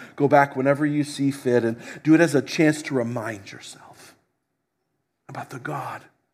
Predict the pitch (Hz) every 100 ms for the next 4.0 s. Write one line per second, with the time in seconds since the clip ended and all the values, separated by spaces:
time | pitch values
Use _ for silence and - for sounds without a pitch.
0 | _ _ _ _ - 127 104 - - -
1 | - 156 139 139 123 - 110 117 131 113
2 | 120 104 - 123 117 - 123 107 101 101
3 | 104 107 - 107 - - - - 73